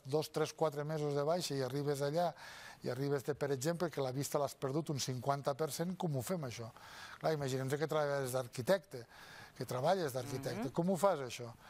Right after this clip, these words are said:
Speaker 1: Que no tens la vista que tenies abans per fer la, llavors, clar, jo crec que, depenent de l'empresa, jo crec que la complicitat aquesta ja ha de ser entre l'empleat i l'empleador, en aquest cas. Però sí que és cert que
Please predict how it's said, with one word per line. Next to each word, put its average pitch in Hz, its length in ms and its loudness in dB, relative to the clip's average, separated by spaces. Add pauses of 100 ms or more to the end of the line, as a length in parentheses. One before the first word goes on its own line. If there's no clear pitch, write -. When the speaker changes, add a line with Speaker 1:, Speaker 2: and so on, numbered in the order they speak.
(200)
Speaker 1:
Que 135 120 0
no 143 120 2
tens 143 240 0
la 143 120 4
vista 151 300 0
que 151 100 0
tenies 147 380 0
abans 147 280 0
per 139 140 -2
fer 143 180 -2
la, 135 140 2 (580)
llavors, 143 320 -2
clar, 180 260 4 (560)
jo 151 140 2
crec 175 200 2
que, 208 160 4 (640)
depenent 170 440 2
de 208 80 4
l'empresa, 185 640 4
jo 180 120 0
crec 160 200 -2
que 170 100 0
la 160 120 4
complicitat 151 800 0
aquesta 143 360 -4
ja 156 100 2
ha 135 40 -2
de 131 120 -2
ser 139 140 -2
entre 151 160 -2
l'empleat 131 500 -2
i 156 100 2
l'empleador, 127 640 -2 (500)
en 131 100 -4
aquest 120 260 -4
cas. 120 340 -4
Però 135 160 0
sí 170 180 0
que 170 120 2
és - 80 2
cert 175 480 2
que 147 180 2